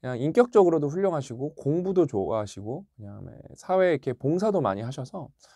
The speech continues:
제가 너무 좋아하는 분입니다. 그러다가 이제 코로나 터지기 전에 제가 너무 이렇게 아끼는 분이고 그다음에 제가 오지랖이 또 넓잖아요. 그래서 "선생님은 뭐 경제적으로는 괜찮으신가요?" 요렇게 질문을 드렸는데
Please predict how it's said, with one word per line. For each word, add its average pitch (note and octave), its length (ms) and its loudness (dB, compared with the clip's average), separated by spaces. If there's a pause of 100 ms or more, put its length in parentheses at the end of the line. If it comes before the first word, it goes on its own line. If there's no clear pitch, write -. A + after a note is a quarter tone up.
(340)
제가 D#3 160 -4
너무 E4 260 4
좋아하는 D#3 460 4
분입니다. D#2+ 440 -12 (680)
그러다가 D3+ 480 8
이제 A#2+ 240 0
코로나 D4 380 0
터지기 A#3+ 420 -4
전에 A#2+ 440 -2 (360)
제가 E3 200 -2
너무 C#3+ 380 0
이렇게 G2+ 500 -4 (280)
아끼는 B3+ 480 0
분이고 G2 440 -4 (260)
그다음에 G#2 360 -10
제가 G2+ 160 -6
오지랖이 F#3+ 500 4
또 D3+ 80 0
넓잖아요. G2+ 580 -4
그래서 C3+ 380 -4 (400)
"선생님은 G3+ 840 -4
뭐 C#3 260 0
경제적으로는 E3 1000 4
괜찮으신가요?" C3+ 880 -2
요렇게 F#3 300 -2
질문을 F#3 500 0
드렸는데 A#2 640 0